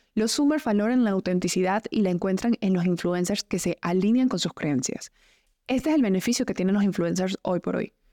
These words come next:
Es el hecho de que son personas que muestran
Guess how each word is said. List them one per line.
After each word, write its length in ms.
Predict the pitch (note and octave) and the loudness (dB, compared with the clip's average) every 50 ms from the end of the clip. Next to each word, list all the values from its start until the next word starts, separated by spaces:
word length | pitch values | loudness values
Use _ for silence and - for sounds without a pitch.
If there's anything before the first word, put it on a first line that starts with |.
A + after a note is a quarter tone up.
| _ _ _ _ - | _ _ _ _ -6
Es 200 | - A3+ A3+ - | -4 -2 0 2
el 140 | C#4+ C#4+ C#4+ | 2 4 4
hecho 360 | C#4 C4 B3+ - D#4 D4+ - - | 2 2 0 0 -2 -2 -2 -2
de 260 | G3 G3 A3 A3 A3 | -4 -2 -2 -4 -4
que 400 | - A#3 A#3 A#3 A#3 - _ _ _ _ _ _ _ _ _ _ | -2 -2 -2 -2 -4 -6 _ _ _ _ _ _ _ _ _ _
son 320 | - - A#3+ A3+ A#3+ B3+ | -6 -2 0 2 2 2
personas 800 | B3 C#4 C#4+ C#4+ - - C4+ B3 A#3 A#3 A#3+ B3+ A#3+ - - - | 2 0 0 0 0 0 0 2 2 2 2 2 0 -2 -2 -4
que 100 | - F3+ | -2 -2
muestran 500 | F3 F#3 F#3 - - G#3 A3 A3+ A3 A3 | 0 0 0 0 -2 0 0 0 0 -2